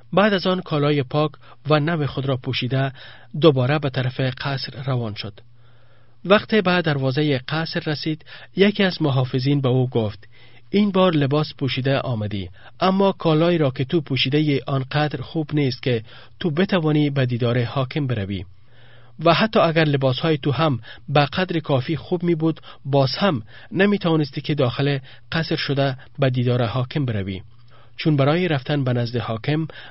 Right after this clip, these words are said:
به اجازهٔ خاص ضرورت داری. تو هیچ حق نداری که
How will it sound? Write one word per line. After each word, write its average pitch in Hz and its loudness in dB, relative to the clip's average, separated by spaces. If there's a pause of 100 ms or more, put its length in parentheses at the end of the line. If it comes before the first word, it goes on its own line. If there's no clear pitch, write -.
به 131 2
اجازهٔ 131 0
خاص 156 -4
ضرورت 110 -2
داری. 95 -6 (480)
تو 160 2
هیچ 208 2
حق 175 -4
نداری 170 2
که 143 0